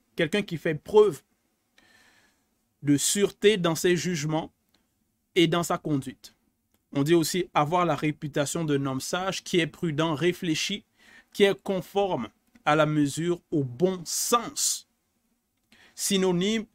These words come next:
c'est équilibré, judicieux, raisonnable. Donc, c'est quelqu'un qui a la raison, qui a la sagesse. Mais ici, c'est pas la, la sagesse selon le visible, selon le monde. C'est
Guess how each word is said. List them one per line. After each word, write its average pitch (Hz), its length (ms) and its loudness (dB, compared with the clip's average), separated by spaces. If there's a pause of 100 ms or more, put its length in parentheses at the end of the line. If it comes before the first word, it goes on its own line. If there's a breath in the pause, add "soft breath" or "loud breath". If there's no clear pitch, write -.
(240)
c'est 160 460 2 (480)
équilibré, 185 800 2
judicieux, 165 760 -2 (1800)
raisonnable. 147 800 0 (840)
Donc, 135 160 -4
c'est 143 100 -8
quelqu'un 156 300 -2
qui 165 100 -4
a 147 60 0
la 131 140 -2
raison, 135 540 -4 (300 soft breath)
qui 165 300 -6
a 143 280 -4 (160)
la 135 140 -4
sagesse. 139 580 -6 (260 soft breath)
Mais 135 200 0
ici, 175 240 -6
c'est 147 140 -2
pas 180 200 2
la, 160 200 -2 (160)
la 139 100 -2
sagesse 165 540 -2
selon 175 420 0
le 160 100 2
visible, 156 440 -2
selon 156 320 2
le 147 120 4
monde. 165 380 -2 (720 loud breath)
C'est 135 420 -2